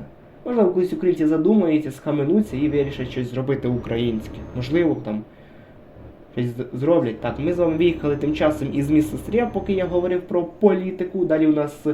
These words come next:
о, дивіться, село Добряни. Е, ми через нього проїжджали, звісно, що я ж тоді навіть думав, що це, можливо, Стрий, але, виявляється, знаку не було ж то, тому ми не знали, що це у нас село Добряни. Село Добряни, друзі.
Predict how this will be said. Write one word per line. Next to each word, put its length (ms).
о, 180
дивіться, 380
село 460
Добряни. 720
Е, 80
ми 160
через 260
нього 160
проїжджали, 640
звісно, 320
що 120
я 60
ж 60
тоді 240
навіть 260
думав, 220
що 140
це, 60
можливо, 400
Стрий, 500
але, 360
виявляється, 560
знаку 460
не 200
було 440
ж 220
то, 300
тому 200
ми 140
не 120
знали, 340
що 140
це 180
у 100
нас 240
село 300
Добряни. 640
Село 180
Добряни, 460
друзі. 320